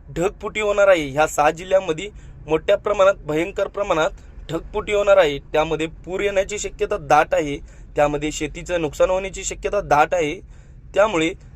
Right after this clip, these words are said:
दोन ते तीन दिवस विजेसह वादळीचा पाऊस, विजा कडकणार आहेत आणि पाऊस, ढगफुटी होणार आहेत.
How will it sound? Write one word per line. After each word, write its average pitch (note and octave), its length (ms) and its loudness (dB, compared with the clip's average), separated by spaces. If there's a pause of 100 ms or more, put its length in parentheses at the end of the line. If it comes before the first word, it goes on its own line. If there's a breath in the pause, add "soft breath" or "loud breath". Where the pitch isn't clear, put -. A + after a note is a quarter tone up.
(120)
दोन F3+ 280 -2
ते A3+ 80 -2
तीन A3 320 -8
दिवस F3+ 360 2
विजेसह D#3+ 480 -4
वादळीचा E3+ 500 0
पाऊस, E3 360 0 (360 loud breath)
विजा E3+ 300 4
कडकणार G3+ 540 0
आहेत D#3+ 260 4 (500 soft breath)
आणि F3 360 2 (600)
पाऊस, F3 360 4
ढगफुटी E3 520 -8
होणार F#3+ 240 2
आहेत. D3+ 180 2